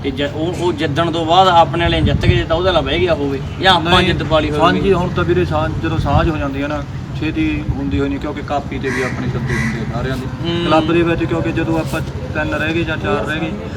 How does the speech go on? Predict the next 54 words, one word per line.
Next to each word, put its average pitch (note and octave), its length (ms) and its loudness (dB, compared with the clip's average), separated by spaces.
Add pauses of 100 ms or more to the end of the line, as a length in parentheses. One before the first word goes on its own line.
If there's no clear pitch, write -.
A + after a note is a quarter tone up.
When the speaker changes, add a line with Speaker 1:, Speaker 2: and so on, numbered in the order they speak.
(200)
Speaker 2:
ਉਦੋਂ F#3+ 200 6
ਲਿਖ F3+ 200 6
ਲੈਂਦੇ D#3+ 280 4
ਆ A#2+ 40 -2
ਜਿਹੜੀ, A#2 220 0
Speaker 1:
ਹੂੰ। - 400 -4
Speaker 2:
ਜਿਹੜਾ C#3 180 4
ਆਪਣਾ D3+ 360 0 (300)
ਕਾਪੀ C#3 260 -2
ਤੇ C#3+ 80 -6
ਮੁੰਡਾ C#3 280 -4
ਸੱਦਦੇ B2+ 380 -4
ਆ C3 40 -8
ਨਾ, C#3 80 -8 (100)
ਉਹ E3 80 -2
ਲਿਖ C#3+ 180 -2
ਲੈਂਦਾ C#3 260 -4
ਵੀ C3 100 -4
ਇੰਨੇ B2+ 180 -6
ਬੰਦਿਆਂ B2+ 280 -4
ਦੀ, B2+ 60 -4
ਫਲਾਣੇ A#2+ 280 -6
ਫਲਾਣਿਆਂ A#2 300 -6
ਦੀ A#2+ 160 -6
ਸਾਂਝੀ C#3 280 -6
ਹੋ A#2 120 -4
ਗਈ, A#2 160 -4 (500)
ਤੇ E3+ 60 0
ਉਹ F#3 80 2
ਮੁੱਕਰ F3 260 -2
ਨਹੀਂ C#3 120 -4
ਸਕਦਾ। - 320 -8
Speaker 1:
ਠੀਕ - 360 -10
Speaker 2:
ਕਿਉਂਕਿ F#3 180 2
Speaker 1:
ਹੈ। F#3 60 4
Speaker 2:
ਲਾਈਵ E3+ 320 6
ਦੇ F3+ 100 6
ਵਿੱਚ F3+ 240 2
ਆਪਾਂ F3 260 0
ਹੁਣ E3+ 100 0
ਜਦੋਂ E3 240 -2 (240)
ਖੜੇ D3+ 260 -2
ਆ F3 60 -2
ਤਾਂ E3 100 -2
ਲਾਈਵ C#3+ 260 0
ਵੀ D#3+ 80 4
ਬਣਦੀ C3+ 420 -2
ਹੈ C3+ 60 -4
ਨਾ, - 60 -6
Speaker 1:
ਹੂੰ। E3+ 300 -2
Speaker 2:
ਮੁੱਕਰ E3 400 -2
ਹੀ F3 40 4
ਨਹੀਂ E3+ 120 -4
ਸਕਦੇ। C#3+ 300 -4